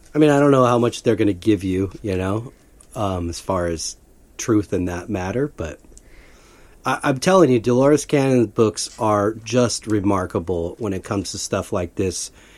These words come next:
If you're that type of person like me, that I'm just enthralled with the stars and the mysteries, these, again, are, like Samantha said at the beginning,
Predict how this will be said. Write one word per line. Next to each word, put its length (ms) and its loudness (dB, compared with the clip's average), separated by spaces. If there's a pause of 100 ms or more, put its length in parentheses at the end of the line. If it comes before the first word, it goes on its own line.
(300)
If 240 2
you're 440 4
that 240 -2
type 180 -2
of 80 -8
person 300 -2
like 260 -2
me, 440 2 (460)
that 300 0
I'm 260 0
just 240 -6
enthralled 640 2
with 240 -4
the 80 -8
stars 520 0
and 80 -2
the 60 0
mysteries, 640 -2 (960)
these, 300 4
again, 440 4
are, 400 0 (760)
like 340 -2
Samantha 340 0
said 140 -2
at 60 0
the 40 -12
beginning, 560 2